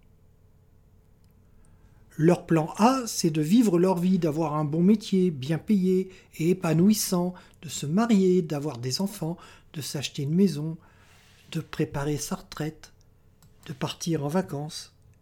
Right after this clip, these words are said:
et cetera. La spiritualité devient le plan A quand vous arrivez au bout du bout,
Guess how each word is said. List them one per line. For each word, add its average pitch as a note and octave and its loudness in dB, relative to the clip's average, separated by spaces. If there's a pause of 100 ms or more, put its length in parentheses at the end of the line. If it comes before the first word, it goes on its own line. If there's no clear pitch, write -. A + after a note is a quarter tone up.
(440)
et F3+ -6
cetera. D3 -8 (3250)
La E3+ -2
spiritualité G3 2
devient F3 4
le D#3 2
plan D3 -2
A G#3 0 (160)
quand D#3+ -2
vous D#3 -4
arrivez E3+ 2
au D#3+ -2
bout D#3 2
du F3 2
bout, E3+ -4